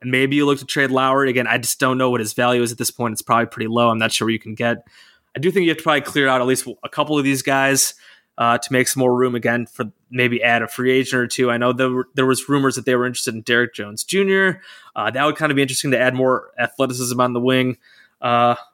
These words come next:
but we'll see. We'll see what, what, what the kind of rumors come out in the next couple days. Um,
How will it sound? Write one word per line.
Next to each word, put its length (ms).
but 80
we'll 160
see. 300
We'll 160
see 160
what, 120
what, 220
what 140
the 60
kind 180
of 60
rumors 300
come 160
out 120
in 40
the 80
next 260
couple 200
days. 520
Um, 640